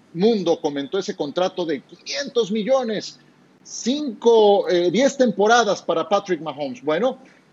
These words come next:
pero para esta temporada, Mahomes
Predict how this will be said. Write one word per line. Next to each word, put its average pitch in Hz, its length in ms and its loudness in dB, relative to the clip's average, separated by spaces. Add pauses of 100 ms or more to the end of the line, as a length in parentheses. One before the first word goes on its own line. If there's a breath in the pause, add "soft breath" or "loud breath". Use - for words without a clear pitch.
(340)
pero 208 420 4
para 190 240 0
esta 285 440 -2
temporada, 156 720 -6 (480)
Mahomes 226 720 -6